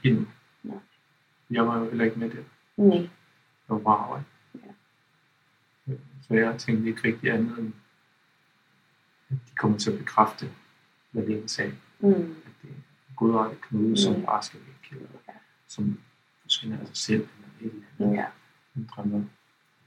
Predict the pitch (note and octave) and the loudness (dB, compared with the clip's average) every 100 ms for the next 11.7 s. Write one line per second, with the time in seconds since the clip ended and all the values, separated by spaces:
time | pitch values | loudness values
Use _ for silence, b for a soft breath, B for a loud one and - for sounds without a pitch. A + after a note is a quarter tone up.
0 | - - - - _ _ _ _ _ _ | -10 -10 -12 -20 _ _ _ _ _ _
1 | - G#3+ G#3 - G3 - G#3 - _ _ | -8 -8 -8 -18 -20 -16 -16 -18 _ _
2 | _ _ - G3+ F#3 F3+ F3 F3+ F#3 - | _ _ 8 12 12 10 6 6 4 2
3 | - F#3+ F#3+ F#3 F3+ _ _ _ _ _ | 4 4 4 0 -10 _ _ _ _ _
4 | _ _ _ _ F#3+ F#3 F#3 A3 A#3+ G#3 | _ _ _ _ 2 4 6 8 8 8
5 | - - F#3+ G3 F3 E3+ - - _ _ | 6 2 -2 -2 -4 -6 -14 -18 _ _
6 | - - - _ C3+ B2 A#2 - - - | -8 -8 -10 _ -4 -2 -2 -6 -12 -14
7 | - - - - _ - - - - C#3+ | -2 -2 -2 -10 _ -12 -10 -10 -10 -10
8 | C#3 - - - _ - F3 E3+ - E3+ | -10 -8 -8 -8 _ -10 -8 -6 -4 -2
9 | E3 - - _ - E3 D#3 - E3+ D#3+ | -4 -6 -16 _ 0 0 0 -2 -2 0
10 | D#3+ E3 E3 - - - - - - F#3 | -2 -4 -8 -14 -14 -14 -16 -20 -18 -16
11 | F#3 D#3+ B2+ - _ - B2+ | -8 -6 -4 -8 _ -8 -8